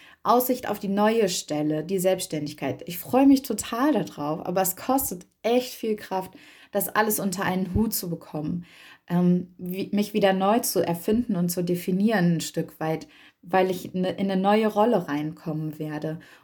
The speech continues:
Und, ähm, diesen Rollenwechsel zu schaffen, das kostet mich was.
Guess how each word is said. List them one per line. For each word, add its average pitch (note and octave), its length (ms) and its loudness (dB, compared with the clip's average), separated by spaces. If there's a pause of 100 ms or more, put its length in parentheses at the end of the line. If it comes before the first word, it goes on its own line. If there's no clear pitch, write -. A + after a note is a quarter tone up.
(100)
Und, F3+ 320 -4
ähm, F3 340 4
diesen F#3 220 -2
Rollenwechsel F#3+ 800 2
zu F3 140 -6
schaffen, F3 360 -4
das E3 140 -2
kostet - 460 -8
mich C#3+ 240 -10
was. - 280 -12